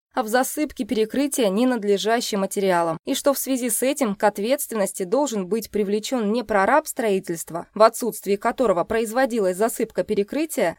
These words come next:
а инженер, допустивший засыпку перекрытия ненадлежащим материалом. Сноска восемь.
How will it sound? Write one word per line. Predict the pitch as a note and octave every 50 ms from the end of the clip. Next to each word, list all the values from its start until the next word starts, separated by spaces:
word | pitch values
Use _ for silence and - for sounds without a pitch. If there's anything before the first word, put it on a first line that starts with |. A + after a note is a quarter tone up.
| _
а | - C4+ C4
инженер, | C4 C4 A#3 C4+ C#4 C#4+ D#4+ D#4+ D4
допустивший | A3+ G3+ G3+ - G#3+ A3 - - - C4 D#3 - - G#3+ G#3
засыпку | F#3+ G3+ G#3+ A3+ - - A3+ G#3+ - - G3+
перекрытия | - A3 G3+ G#3 G3+ G#3 B3 C#4+ D#4 D4+ - - A3+ F3+
ненадлежащим | F3 G3+ B3 C4 A#3+ G3+ E3+ F#3 F#3 F3+ E3+ G#3 G#3+ A3 A3 - G3 F3+
материалом. | F#3 F#3+ G3 - G#3+ G3+ F#3+ F3+ E3+ D#3+ D#3 D3+ - - _ _ _ _
Сноска | - - - G3+ A#3 B3+ - - A3+ A3
восемь. | F#3+ F#3+ E3+ - - D#3+ D#3+ E3+